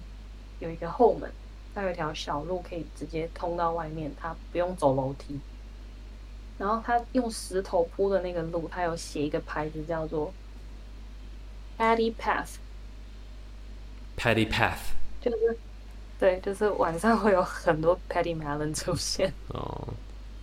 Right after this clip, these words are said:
Speaker 2: 你们那边那个
Speaker 1: 真的有一次我就走过去，就一堆大便。
Speaker 2: 是哦。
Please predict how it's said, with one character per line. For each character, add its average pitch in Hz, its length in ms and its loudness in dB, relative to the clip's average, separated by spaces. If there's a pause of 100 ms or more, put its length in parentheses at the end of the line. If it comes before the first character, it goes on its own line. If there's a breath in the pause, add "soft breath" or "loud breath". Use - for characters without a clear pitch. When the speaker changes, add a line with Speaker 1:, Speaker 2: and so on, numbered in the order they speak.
(240)
Speaker 2:
你 110 100 6
们 110 120 8
那 143 80 10
边 143 240 8
那 143 60 8
个 - 60 8
Speaker 1:
真 - 180 10
的 - 80 6
有 165 140 8
一 - 40 6
次 - 260 6
我 190 60 6
就 208 80 2 (120)
走 170 140 10
过 190 160 10
去， 202 180 -6
就 196 180 0
一 220 120 0 (180)
堆 190 260 2
大 165 260 4
便。 165 200 -2 (960)
Speaker 2:
是 - 380 -4
哦。 - 180 -6